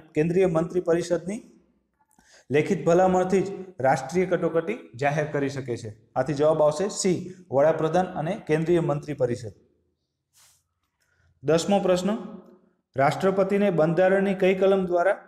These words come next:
રાષ્ટ્રીય કટોકટી જાહેર કરવાની સત્તા છે? તો અનુચ્છેદ ત્રણસો બાવન અંતર્ગત રાષ્ટ્રપતિ એ રાષ્ટ્રીય કટોકટીની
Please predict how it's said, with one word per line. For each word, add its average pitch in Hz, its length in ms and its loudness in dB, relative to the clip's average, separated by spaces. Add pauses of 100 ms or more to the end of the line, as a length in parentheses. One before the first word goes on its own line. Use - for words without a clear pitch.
રાષ્ટ્રીય 151 540 0
કટોકટી 185 720 -2 (280)
જાહેર 170 300 2
કરવાની 180 320 2
સત્તા 165 320 2
છે? 113 140 -6 (400)
તો 151 100 4
અનુચ્છેદ 180 840 0
ત્રણસો 175 340 0
બાવન 170 300 4
અંતર્ગત 170 680 0 (160)
રાષ્ટ્રપતિ 175 600 0
એ 165 220 -2
રાષ્ટ્રીય 147 520 -2
કટોકટીની 170 760 -2